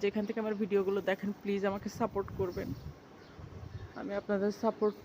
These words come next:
চাই। আমার মানসিক দিকটা খুব দুর্বল হয়ে গেছে, যে কোনো কারণেই হোক আমি মন থেকে ভেঙে পড়েছি। ঘুনে খাওয়া কাঠের মতো মানসিক দিকটা আমার একেবারেই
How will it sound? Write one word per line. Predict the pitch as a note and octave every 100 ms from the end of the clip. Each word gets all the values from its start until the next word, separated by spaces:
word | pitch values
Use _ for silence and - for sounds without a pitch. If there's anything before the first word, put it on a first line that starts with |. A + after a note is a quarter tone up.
| A3
চাই। | G#3+ A3 C#4 - - - - - - -
আমার | G3 G#3 G#3
মানসিক | G3 G#3+ - G3+ G3
দিকটা | G3 - -
খুব | A#3 G3+ -
দুর্বল | G#3 F#3+ G#3 G#3 G#3+
হয়ে | G#3+ G3
গেছে, | - - - A3+ B3 - - - - - - - - F3
যে | G#3 -
কোনো | A3 A3+
কারণেই | G#3+ G#3 G#3 G#3+ A3 G3
হোক | G3+ - - - - - - - -
আমি | G3 G#3+
মন | G#3+ G#3+ G#3+
থেকে | A3+ G3+
ভেঙে | G#3+ G#3 G#3
পড়েছি। | G3+ G3 G3 - - - - - - - - - - -
ঘুনে | A3 A#3 A#3
খাওয়া | A3+ A#3 A3+
কাঠের | G#3 G3 A3 G#3
মতো | G#3+ - G#3
মানসিক | G3 F#3+ - - - G3+
দিকটা | G3 - G3+ - - - - - - - -
আমার | G3 G3+ G3
একেবারেই | G3+ G#3 G3+ G3+